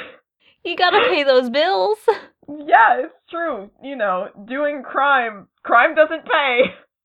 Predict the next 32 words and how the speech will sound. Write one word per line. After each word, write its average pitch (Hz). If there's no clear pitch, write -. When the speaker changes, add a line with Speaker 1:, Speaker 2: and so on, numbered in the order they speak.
Speaker 1:
Crime 277
doesn't 339
pay. 190
It's 202
strictly 202
volunteer 170
work. 120
Speaker 2:
That's 220
absolutely 185
true. 143
Um, 226
I, 220
I'm 208
going 294
to 269
guess 233
you 220
have 196
not 202
had 190
time 185
to 190
read 180
comics 165
in 175
your 156
time 175
between 180
returning 185
from 175
PodCon 170
and 160